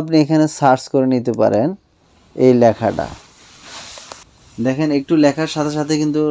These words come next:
আমার ফন্টটা চলে আসলো। মাউসের লেফট বাটন দ্বারা আমরা যদি এখানে ক্লিক করি, দেখেন এই লেখাটা চলে আসলো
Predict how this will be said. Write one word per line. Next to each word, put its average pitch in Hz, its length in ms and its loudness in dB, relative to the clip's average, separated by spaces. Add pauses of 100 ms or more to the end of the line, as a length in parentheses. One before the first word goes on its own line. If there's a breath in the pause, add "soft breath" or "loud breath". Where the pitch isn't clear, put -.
(380)
আমার 123 260 -2 (140)
ফন্টটা 123 360 -4 (100)
চলে 123 260 -4
আসলো। 135 260 -6 (580 soft breath)
মাউসের 120 360 -2
লেফট 131 180 0
বাটন 135 240 0
দ্বারা 139 200 0
আমরা 123 200 -4
যদি 123 140 -8 (200)
এখানে 135 220 -8 (100)
ক্লিক 120 220 -8 (100)
করি, 113 200 -6 (560)
দেখেন 110 240 -8 (180)
এই 123 60 -4 (100)
লেখাটা 107 300 -6 (100)
চলে 107 240 -8
আসলো 98 240 -18